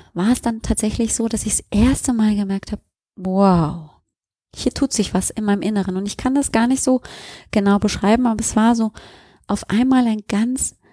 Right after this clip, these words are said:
entspanntes Gefühl, nur für einen kurzen Moment. Und ich habe so, ähm, einen ganz kurzen Moment gespürt, okay, es geht hier um mehr als nur, dass ich völlig überarbeitet bin, sondern es geht vielmehr darum,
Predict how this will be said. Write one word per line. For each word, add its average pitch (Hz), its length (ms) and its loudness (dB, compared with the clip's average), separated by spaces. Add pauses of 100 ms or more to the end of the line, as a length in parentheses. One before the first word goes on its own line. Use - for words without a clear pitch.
(260)
entspanntes 208 560 0
Gefühl, 226 360 0
nur 233 120 0
für 294 140 0
einen 240 200 -2
kurzen - 380 -4
Moment. 190 600 0
Und 202 120 -8
ich 196 120 -2
habe 226 120 0
so, 240 300 2 (480)
ähm, 208 460 2 (200)
einen 214 140 -8 (140)
ganz 269 360 2
kurzen 285 400 0
Moment 220 340 -2
gespürt, 226 500 -4
okay, 185 440 -2 (140)
es - 160 -8
geht - 200 0
hier 247 200 -2
um 202 180 -6
mehr 233 300 4
als - 260 -2
nur, 226 140 -2
dass 208 180 -4
ich - 140 -12
völlig 202 300 0
überarbeitet 226 640 0
bin, 262 200 4
sondern 220 280 2
es - 160 -8
geht 214 240 0 (360)
vielmehr 202 320 0
darum, 202 440 0